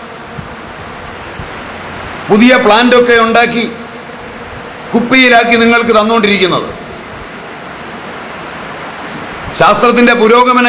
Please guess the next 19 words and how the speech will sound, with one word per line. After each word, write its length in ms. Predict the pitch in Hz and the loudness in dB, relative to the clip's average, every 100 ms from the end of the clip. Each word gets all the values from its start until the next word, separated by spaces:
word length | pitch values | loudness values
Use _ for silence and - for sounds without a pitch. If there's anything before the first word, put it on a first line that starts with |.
| 214 | 2
ഘട്ടത്തിൽ 340 | 226 240 240 196 - - | 2 2 2 0 -2 0
ഒരു 120 | 202 220 | 2 4
മാറ്റം 300 | 208 233 247 226 | 2 2 2 2
വന്നു. 180 | 202 151 - - - - - - - - - - - - - - - - 160 | 2 -2 -8 -14 -14 -16 -16 -16 -16 -16 -16 -16 -16 -16 -16 -16 -14 -2 2
പഴയ 260 | 196 247 254 | 4 4 6
കാലത്ത് 300 | 226 247 247 233 | 4 4 4 2
ഒരു 80 | 233 | 4
ഇന്ദുകാന്ത 440 | 233 254 240 240 240 190 | 4 4 4 4 2 2
ഘൃതമോ 360 | 202 240 240 208 - - - - - - - - - - - - - - - - - - - | 2 4 4 0 -6 -12 -14 -16 -16 -16 -16 -16 -16 -16 -16 -16 -16 -16 -14 -14 -14 -4 2
ഒരു 120 | 220 226 | 4 6
വനസൂരണാദി 760 | 208 240 240 247 247 240 240 226 | 4 2 4 4 6 4 4 4
ലേഹ്യമോ 400 | 226 233 240 240 202 - - - - - - - - - - 208 | 4 4 4 4 0 -6 -12 -14 -14 -16 -16 -16 -16 -16 0 2
ഒരു 120 | 226 - | 4 4
സാരസ്വത 560 | 202 254 247 247 240 226 | 6 4 2 4 4 6
അരിഷ്ടമോ 480 | 214 220 240 240 233 240 - - - - - - - - - - - - 160 | 2 0 2 4 2 0 -8 -14 -14 -16 -16 -16 -16 -16 -16 -16 -16 -2 4
ഒരു 100 | 214 233 | 4 4
ദന്തി 240 | 233 247 247 | 4 4 4
അരിഷ്ടമോ 440 | 247 240 240 233 208 - - - - - - - | 4 2 4 4 2 -4 -12 -12 -14 -14 -10 0
നിങ്ങൾ 180 | 214 | 4